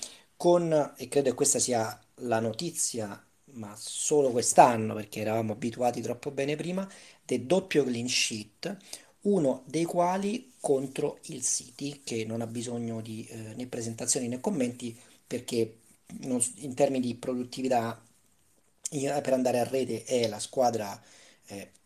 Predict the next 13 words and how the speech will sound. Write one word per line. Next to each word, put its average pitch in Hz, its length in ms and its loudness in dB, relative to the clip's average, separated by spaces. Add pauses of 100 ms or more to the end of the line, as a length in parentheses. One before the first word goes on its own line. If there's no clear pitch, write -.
(180)
la - 80 -12
numero 113 300 2
uno, 190 540 4
m, 117 140 -8
con 113 340 -4
grande 127 300 6
differenza, 175 920 0
non 110 220 -4
so, 143 300 6
gli 120 180 0
X - 180 2
G 127 480 -2
seguono 165 920 2